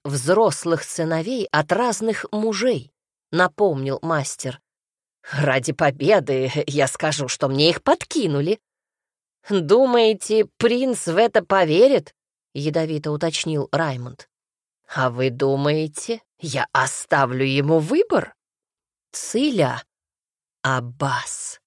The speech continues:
я все обдумала и согласна стать королевой. Остальное — формальности". "А если принц все же преступник?" "Их двое.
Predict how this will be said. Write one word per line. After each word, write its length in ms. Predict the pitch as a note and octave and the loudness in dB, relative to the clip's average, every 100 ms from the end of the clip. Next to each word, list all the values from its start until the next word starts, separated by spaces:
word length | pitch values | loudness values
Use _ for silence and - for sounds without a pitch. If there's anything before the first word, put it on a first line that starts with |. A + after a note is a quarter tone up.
| _ _ | _ _
я 400 | D3+ C3+ C#3+ D3 | -4 0 2 2
все 760 | D3 - - - - D3+ E3+ A#3 | 0 -4 -12 -10 -2 0 0 -2
обдумала 840 | - D#3+ B2+ B2 D3+ C3 C#3+ D#3+ G3+ - | -4 -4 -4 -6 -4 -2 -2 0 -2 -4
и 220 | A3+ A3 | -4 -2
согласна 1040 | G3+ - E3 C3 D3 C#3 D#3 B3 - C#4 C#4+ | -4 0 0 2 0 2 2 2 -2 -4 -4
стать 400 | - D#3+ G3+ - | 0 0 0 2
королевой. 640 | F#3+ E3 C#3 C#3 C3+ D3+ - _ _ - | 2 4 4 2 0 -2 -4 _ _ -2
Остальное — 1080 | F3+ - - G3 F#3+ G3+ D#4 C4 A3 G3+ - _ _ _ | -2 -2 -4 -2 0 0 2 2 4 2 0 _ _ _
формальности". 1120 | - F4 D#4 G3+ C#3+ C#3 D3 D3+ - - F3+ _ _ _ _ _ _ _ | 0 4 4 4 2 2 -2 -6 -10 -14 -16 _ _ _ _ _ _ _
"А 140 | - D#3+ | 0 2
если 560 | D#3 A#3+ C4 - D3 | 2 0 -2 -4 -2
принц 540 | C3+ D#3 E3+ G3 F3+ - | -2 0 0 0 -2 -8
все 320 | - - A#3 | -10 0 2
же 120 | G#3 | 2
преступник?" 960 | D#3 D3+ - - C#3+ - C3+ - - - _ _ _ _ _ _ _ | 0 -2 -2 -6 -8 -4 -4 -4 -10 -14 _ _ _ _ _ _ _
"Их 300 | F#4+ F4 - | 0 0 0
двое. 720 | C#3+ D3 C#3 B2+ A#2+ B2+ C#3+ | -2 -2 0 2 2 0 -2